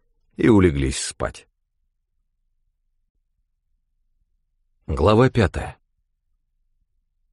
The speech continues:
Мы шли еще целых два дня до самого вечера и, наконец, оказались среди розовато-черных прибрежных дюн.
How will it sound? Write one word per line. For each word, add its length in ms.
Мы 220
шли 260
еще 200
целых 440
два 280
дня 360
до 140
самого 380
вечера 640
и, 120
наконец, 640
оказались 560
среди 400
розовато-черных 1200
прибрежных 680
дюн. 340